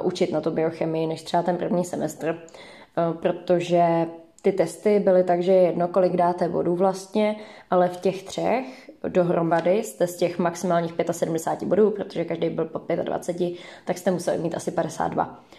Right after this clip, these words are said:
A bylo jedno, jestli v jednom jste měli dva a v ostatních dvou jste měli plný počet,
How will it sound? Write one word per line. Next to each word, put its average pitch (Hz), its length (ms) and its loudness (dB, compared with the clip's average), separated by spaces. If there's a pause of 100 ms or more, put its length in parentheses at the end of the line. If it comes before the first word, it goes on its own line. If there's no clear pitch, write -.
(140)
A 185 60 2
bylo 196 180 6
jedno, 190 240 6
jestli 175 440 2
v 165 80 -2
jednom 175 240 4
jste 175 120 0
měli 180 240 4
dva 170 180 4
a 180 140 6
v 170 80 -2
ostatních 175 420 0
dvou 165 180 -2
jste 170 140 0
měli 175 260 4
plný 175 400 0
počet, 208 460 -2